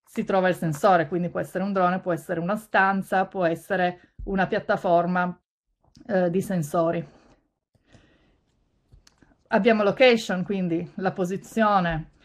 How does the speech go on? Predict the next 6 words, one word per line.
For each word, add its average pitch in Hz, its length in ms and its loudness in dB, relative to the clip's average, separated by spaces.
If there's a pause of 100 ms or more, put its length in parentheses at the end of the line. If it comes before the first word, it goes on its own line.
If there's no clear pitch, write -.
(420)
eh, 180 640 -2
della, 180 640 -2
di, 175 240 -8
di 170 220 -6
questa 170 320 -4
piattaforma, 208 840 0